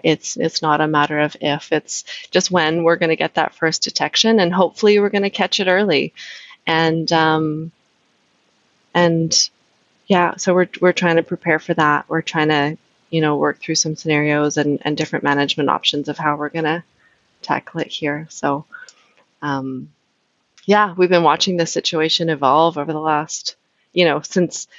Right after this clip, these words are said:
even since I've been part of the program, you know, sixteen, seventeen years, we've gone, like I said, from a low risk situation to, okay, it's on our border, if not in B C. We just haven't tested it. We haven't detected it yet. Um,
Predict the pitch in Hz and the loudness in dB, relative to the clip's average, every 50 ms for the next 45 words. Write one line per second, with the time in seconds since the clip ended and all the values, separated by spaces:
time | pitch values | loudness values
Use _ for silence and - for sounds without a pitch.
0 | - - - _ _ - 226 226 240 226 208 - 175 165 - 165 165 180 196 180 | -20 -20 -20 _ _ 0 2 4 4 2 2 0 -2 0 0 0 0 0 0 -2
1 | 165 170 - 180 165 160 165 - 156 - - 170 156 147 160 156 151 147 147 147 | -2 -2 0 0 0 0 0 -2 -4 -2 -2 -2 0 0 0 0 2 0 0 -2
2 | 147 151 - _ _ _ _ _ _ - 175 170 156 147 147 147 156 160 - - | -6 -8 -12 _ _ _ _ _ _ -4 -2 0 0 0 -2 -2 -6 -8 -8 -8
3 | 147 - - - - 170 160 156 156 - 165 147 156 151 - 165 156 151 147 143 | -8 -6 -4 -4 -2 -2 -2 -4 -4 -4 -6 -6 -6 -8 -8 -6 -4 -2 -2 -2
4 | 143 143 156 175 - - - _ - - - - - - - - _ _ - 196 | 0 -2 -2 -4 -6 -8 -10 _ -16 -20 -20 -20 -20 -20 -20 -20 _ _ 2 2
5 | 180 180 - 151 147 156 165 160 - - 151 - 156 156 - - 160 175 165 - | 2 4 2 2 2 2 0 -2 -2 -2 -2 -2 -4 -4 -2 0 0 0 0 -2
6 | - 160 160 160 156 151 160 160 160 160 165 165 160 - - - - 143 - - | -4 -2 -2 -2 0 2 2 2 4 4 2 0 0 -4 -10 -8 -6 -6 -4 -2
7 | - 165 143 147 156 - - 156 147 151 - - 160 147 143 139 139 - - 147 | -2 0 2 2 2 2 0 -2 -4 -4 -4 -2 -2 0 0 0 -2 0 0 0
8 | 160 - 190 139 139 143 143 - - 170 165 - 165 170 170 170 175 165 160 156 | 0 0 0 0 0 -2 -4 -4 -4 -4 0 2 2 2 2 2 0 2 2 2
9 | 151 143 143 139 139 143 156 - - 175 - - 175 156 151 135 - - _ _ | 4 4 2 2 0 -2 -4 -4 -4 -2 0 0 2 2 2 2 0 -4 _ _
10 | - 165 160 147 147 143 151 - - - - 87 - - 165 165 143 151 151 - | 0 0 0 0 -2 -4 -6 -6 -6 -4 -4 -4 -4 -4 -4 -4 -4 -4 -2 -2
11 | 151 147 147 147 147 - 143 139 - - - 135 147 139 - - _ _ _ 165 | -2 -2 -2 -4 -4 -4 -4 -4 -6 -8 -6 -6 -6 -6 -8 -10 _ _ _ 0
12 | 165 160 151 147 - 151 - - - - - - - 147 - - 156 143 139 139 | 0 0 0 -2 -4 -4 -4 -4 -4 -4 -6 -6 -4 -4 -2 -2 -2 -2 -2 -2
13 | - _ _ - - - - - - - - - - - - _ _ - 151 151 | -4 _ _ -20 -20 -18 -18 -18 -18 -20 -20 -20 -20 -20 -20 _ _ 0 2 2
14 | 151 147 143 143 139 135 131 135 143 | 2 2 2 0 -2 -2 -4 -6 -8